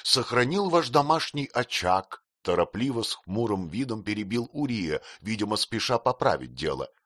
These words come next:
«Не безумствуйте, мистер Уикфилд.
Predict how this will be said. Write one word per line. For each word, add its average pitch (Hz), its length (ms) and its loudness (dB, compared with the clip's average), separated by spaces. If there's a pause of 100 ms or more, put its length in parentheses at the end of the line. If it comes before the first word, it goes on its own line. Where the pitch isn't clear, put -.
(160)
«Не 233 120 2
безумствуйте, 170 1040 0
мистер 127 400 -2
Уикфилд. 95 680 -2